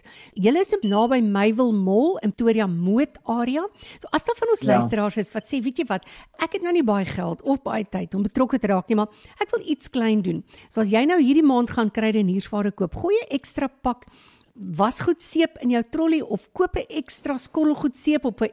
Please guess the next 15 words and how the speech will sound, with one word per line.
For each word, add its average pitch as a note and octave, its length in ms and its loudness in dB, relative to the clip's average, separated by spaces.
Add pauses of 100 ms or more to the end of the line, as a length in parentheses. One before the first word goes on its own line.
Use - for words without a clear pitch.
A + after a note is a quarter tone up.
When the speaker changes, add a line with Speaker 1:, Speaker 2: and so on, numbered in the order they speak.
Speaker 1:
ekstra C#4+ 320 -6 (180)
pak B3+ 280 -6
toiletpapier B3 920 0
of A3 140 -2
'n, G3+ 100 2 (360)
en C#4+ 120 4
ek D#4 140 2
is B3 140 -2
seker E4 220 2
dat C#4+ 220 0
al B3+ 220 0
is - 160 -2
dit D4+ 180 -4
so F4 180 0 (100)
klein, E3 320 -4